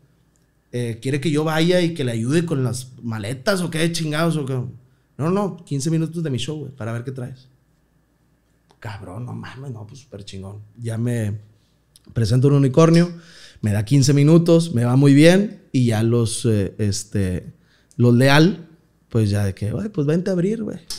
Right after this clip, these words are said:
Te vamos a dar los mismos quince minutos, pero al principio". Y al principio, al principio, al principio, y de repente me dejan de hablar.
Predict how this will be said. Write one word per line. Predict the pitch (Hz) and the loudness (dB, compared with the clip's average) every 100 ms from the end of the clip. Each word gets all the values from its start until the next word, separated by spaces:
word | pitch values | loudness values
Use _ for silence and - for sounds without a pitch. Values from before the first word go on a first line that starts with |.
| - 202 180 - | -16 -20 -20 -14
Te | - | -8
vamos | 120 135 | -6 -2
a | 147 | 0
dar | |
los | 156 | 2
mismos | 143 160 165 | 2 0 -2
quince | 165 151 | -2 0
minutos, | 160 151 165 165 | 0 0 -2 -2
pero | 135 | 0
al | 113 | 2
principio". | 95 107 104 160 - - _ _ _ _ _ _ - | 0 0 0 -2 -4 -20 _ _ _ _ _ _ -4
Y | 107 | -2
al | 104 | 0
principio, | 95 117 165 165 | 0 2 4 4
al | 139 | 2
principio, | - 104 151 160 | 0 0 0 0
al | 135 | 0
principio, | 123 107 175 170 | 0 0 0 2
y | 139 | 2
de | |
repente | 113 104 107 123 | 2 -2 -2 0
me | 120 | 0
dejan | 110 113 | -2 -2
de | 113 | -4
hablar. | 92 90 98 | -4 -6 -8